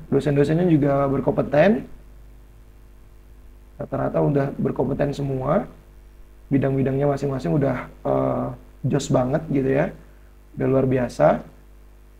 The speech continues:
Teman-teman di sana juga di elektro juga ada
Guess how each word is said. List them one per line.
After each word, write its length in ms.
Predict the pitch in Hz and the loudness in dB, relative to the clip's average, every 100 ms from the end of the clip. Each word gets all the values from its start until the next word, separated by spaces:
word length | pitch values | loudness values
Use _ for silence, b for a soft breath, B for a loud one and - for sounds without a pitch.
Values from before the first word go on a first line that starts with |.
| - - - | -20 -20 -14
Teman-teman 400 | - 139 139 175 | -4 -2 0 2
di 80 | 160 | 2
sana 240 | 151 160 185 | 2 2 4
juga 240 | 156 151 | 6 6
di 160 | 143 147 | 6 4
elektro 320 | 143 - 196 165 | 2 4 4 6
juga 240 | 147 143 | 4 4
ada 240 | 139 139 | 4 2